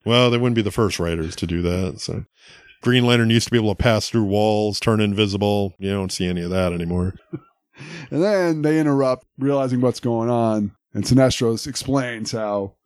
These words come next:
Speaker 2: the Guardians are south, but also it's, he's been lying to try and flush a traitor out of the mix.
Speaker 1: <laughs> What a good guy. Yeah, he's,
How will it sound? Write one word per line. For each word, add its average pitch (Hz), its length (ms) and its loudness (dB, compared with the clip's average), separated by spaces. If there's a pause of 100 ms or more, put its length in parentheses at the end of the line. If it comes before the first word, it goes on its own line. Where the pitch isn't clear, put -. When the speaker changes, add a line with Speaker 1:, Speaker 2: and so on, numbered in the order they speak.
(260)
Speaker 2:
the 135 60 2
Guardians 147 400 2
are 123 60 0
south, 143 280 0
but 147 120 2
also 175 420 2
it's, 139 160 0
he's 143 160 2
been 135 160 2
lying 143 440 4
to 123 80 0
try 135 200 0
and 113 220 -2
flush 160 320 -2
a 143 60 -4
traitor 127 440 -2
out 113 160 -4
of 104 60 -4
the 294 140 2
mix. - 260 0
Speaker 1:
<laughs> 202 140 -2
What 120 100 -4
a 131 40 -2
good 104 240 -4
guy. 87 200 -8
Yeah, 113 200 0
he's, 139 180 0